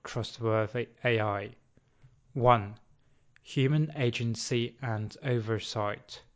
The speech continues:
Two, technical robustness and safety. Three, privacy and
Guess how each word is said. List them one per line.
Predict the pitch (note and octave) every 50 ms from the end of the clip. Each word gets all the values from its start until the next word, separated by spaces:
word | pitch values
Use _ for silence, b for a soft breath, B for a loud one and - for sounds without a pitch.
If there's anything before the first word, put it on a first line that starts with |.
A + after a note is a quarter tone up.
| - - _ _ _ _ _ _ _ _ _ _ _ -
Two, | - - C#3 A#2 A2 G#2+ A#2 - _ _ _ _ b b b b b b b b b _ _ -
technical | - C#3 B2+ - - D3 C3+ C#3 - - C#3+ D3 C#3+ - - _ _ _ _ _ _ _ -
robustness | C3 B2+ C3 B2+ B2 A#2+ A2+ C3 B2 A2 - - - A2 G#2 G#2+ - - - - - -
and | C3+ A#2+ A2+ -
safety. | - - B2+ A#2+ A2 - - - - A2 G#2 - - _ _ _ _ b b b b b b b _ _ _ _ -
Three, | - - C#3 C3 A#2 G#2 - - - _ _ _ _ _ _ _ _
privacy | - - - D3 C3+ B2+ A2 G#2 G#2 - - - A2+ G#2+ G#2+ - _ _ -
and | C3+ A#2 A2 A2 G#2+ G#2 -